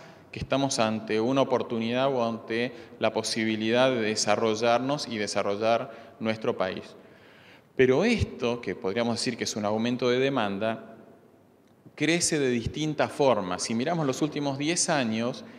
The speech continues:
el área sembrada de cultivos solamente creció un seis por ciento, y es posible que en el futuro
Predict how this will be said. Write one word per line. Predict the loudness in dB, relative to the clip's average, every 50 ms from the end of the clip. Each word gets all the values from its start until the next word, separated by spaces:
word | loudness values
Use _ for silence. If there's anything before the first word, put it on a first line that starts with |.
| -12 -6
el | -4 -2 0 0
área | 0 2 0 0
sembrada | 0 0 0 0 0 0 0 0 2 2 2 2 2 2 2 0
de | 0 -2
cultivos | -2 -4 -4 -4 -4 -4 -2 -2 -2 -2 0
solamente | 0 0 0 2 0 0 -2 -4 -2
creció | -2 -4 -2 -2 -2 -2
un | -2
seis | 0 0 -2 -2 0
por | -2 -4 -2
ciento, | -2 -4 -2 -2 -2 -4 -6 -8 -10 -12 -12 -14 -20 -20 -20 -20 -18 -10
y | -6 -6
es | -4 -2
posible | -2 -2 -2 0 2 2 2 4 2 0 0
que | 0
en | 0
el | -2 -2
futuro | -2 -4 -4 -2 -2 0 2 2 2 2 0 -2 -2 -4